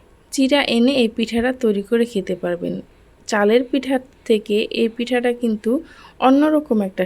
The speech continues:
স্বাদ, ভীষণ মজা। দেখুন শুকানোর পর কত সুন্দর লাগছে, কত কিউট লাগছে, তাই না পিঠাগুলো? এখন আমি আপনাদেরকে একটু ভেজে দেখাবো। এটা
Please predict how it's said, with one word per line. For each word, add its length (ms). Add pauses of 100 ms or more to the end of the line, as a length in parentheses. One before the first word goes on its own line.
স্বাদ, 260
ভীষণ 420
মজা। 320 (560)
দেখুন 320
শুকানোর 640
পর 200 (400)
কত 180 (180)
সুন্দর 420
লাগছে, 280 (160)
কত 180 (520)
কিউট 240 (140)
লাগছে, 280
তাই 200
না 100 (640)
পিঠাগুলো? 520 (760)
এখন 260 (100)
আমি 120
আপনাদেরকে 520
একটু 240 (140)
ভেজে 280
দেখাবো। 460 (2000)
এটা 160